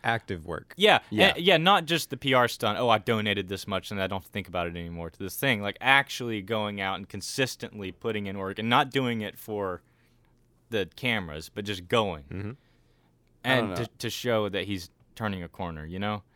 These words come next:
Speaker 3: It's weird. Like, it's like I
Speaker 2: So
Speaker 3: almost,
Speaker 2: tough.
Speaker 3: I
Speaker 2: It's so
Speaker 3: almost want
Speaker 2: tough.
Speaker 3: an explanation as to, like, why,
Speaker 2: 'Cause,
Speaker 3: you know?
Speaker 2: yeah, I just
Speaker 1: Has
Speaker 2: can't
Speaker 1: he
Speaker 2: even
Speaker 1: given a statement
Speaker 2: fathom.
Speaker 1: at all?
Speaker 3: No,
Speaker 2: I don't
Speaker 3: I don't,
Speaker 2: think
Speaker 3: not
Speaker 2: so.
Speaker 3: that I've seen, at least,
Speaker 2: I
Speaker 3: but
Speaker 2: just
Speaker 3: it's
Speaker 2: can't, I just can't fathom that. That in general, just with anyone, like, the animal abuse thing.
Speaker 3: Yeah.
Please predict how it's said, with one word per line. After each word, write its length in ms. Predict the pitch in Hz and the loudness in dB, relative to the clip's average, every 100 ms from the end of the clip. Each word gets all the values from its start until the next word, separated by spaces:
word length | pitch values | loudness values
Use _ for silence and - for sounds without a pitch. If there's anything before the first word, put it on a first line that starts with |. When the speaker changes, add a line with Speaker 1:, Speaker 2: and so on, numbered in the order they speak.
| - | -8
Speaker 3:
It's 180 | 170 | -6
weird. 260 | 131 131 95 | -2 0 0
Like, 200 | 104 117 | 0 -2
it's 120 | 135 | -2
like 140 | 170 156 | -2 0
I 80 | 143 | 2
Speaker 2:
So 120 | 202 | 4
Speaker 3:
almost, 320 | 180 185 180 | 2 2 0
Speaker 2:
tough. 120 | 160 - | -2 -2
Speaker 3:
I 80 | 151 | -4
Speaker 2:
It's 80 | 160 | -2
so 60 | |
Speaker 3:
almost 340 | 190 170 170 131 | 0 0 0 -2
want 400 | 113 113 120 - | -2 0 0 -4
Speaker 2:
tough. 80 | |
Speaker 3:
an 100 | 110 | -6
explanation 800 | 98 104 - 98 87 90 - 90 | -6 -6 -6 -6 -4 -6 -6 -8
as 200 | 85 82 - | -8 -10 -8
to, 120 | 95 | -8
like, 220 | 80 82 - - | -8 -10 -14 -18
why, 580 | 82 85 90 98 120 131 _ | -8 -6 -4 -4 -6 -12 _
Speaker 2:
'Cause, 180 | - - | -10 -4
Speaker 3:
you 120 | 143 | -2
know? 80 | 147 | -2
Speaker 2:
yeah, 100 | 143 | -2
I 120 | 147 180 | 0 0
just 160 | 202 | 0
Speaker 1:
Has 60 | 139 | 2
Speaker 2:
can't 160 | 226 208 | 2 4
Speaker 1:
he 60 | |
Speaker 2:
even 80 | - | 2
Speaker 1:
given 100 | 175 | 0
a 40 | 165 | -4
statement 400 | - 120 117 143 | -2 0 0 -2
Speaker 2:
fathom. 120 | 92 | -2
Speaker 1:
at 100 | 113 | -2
all? 160 | 95 131 | -2 -6
Speaker 3:
No, 320 | - 113 127 | -2 0 2
Speaker 2:
I 100 | 226 | 4
don't 100 | 175 | 2
Speaker 3:
I 40 | 135 | 2
don't, 100 | 151 | 0
Speaker 2:
think 100 | 131 | 2
Speaker 3:
not 140 | 135 170 | 4 4
Speaker 2:
so. 40 | 123 | 4
Speaker 3:
that 60 | |
I've 160 | 107 110 | 4 2
seen, 280 | - 117 160 | 0 0 -2
at 120 | 92 | -4
least, 480 | 78 120 117 - - 107 | -6 -4 -6 -8 -12 -2
Speaker 2:
I 80 | 190 | 0
Speaker 3:
but 40 | |
Speaker 2:
just 100 | 254 | 2
Speaker 3:
it's 60 | 208 | 0
Speaker 2:
can't, 220 | 240 185 | -2 -2
I 100 | 113 | -4
just 160 | 147 165 | -6 -4
can't 180 | 175 123 | -6 -4
fathom 300 | 92 98 92 | -2 -2 -4
that. 180 | 87 - - | -6 -8 -4
That 140 | 131 202 | 2 2
in 100 | 165 | 2
general, 340 | 143 139 110 | 0 0 -2
just 240 | 101 107 | -4 -14
with 140 | 87 71 | -14 -8
anyone, 420 | 101 101 90 85 | -6 -4 -6 -8
like, 120 | 87 | -10
the 100 | - | -10
animal 260 | 101 98 90 | -8 -6 -8
abuse 300 | 85 85 - | -8 -10 -10
thing. 200 | 90 87 | -10 -4
Speaker 3:
Yeah. 180 | 104 | -2